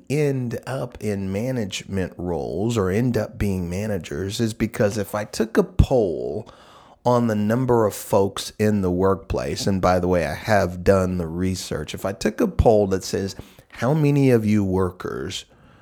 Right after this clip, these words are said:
want to be promoted to a manager?" At least half of us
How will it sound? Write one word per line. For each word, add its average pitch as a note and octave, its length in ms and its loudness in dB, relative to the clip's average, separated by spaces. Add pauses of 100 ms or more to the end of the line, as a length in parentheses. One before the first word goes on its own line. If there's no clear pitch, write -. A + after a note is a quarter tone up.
(720)
want G#2 460 2
to A2+ 80 -4
be G#2 160 -2
promoted F#2+ 920 0 (140)
to F#2 480 -2
a F#2+ 80 -4
manager?" E2+ 720 -6 (1600)
At A2+ 160 0
least C3 560 2
half - 540 -4
of A2 340 0
us - 540 -6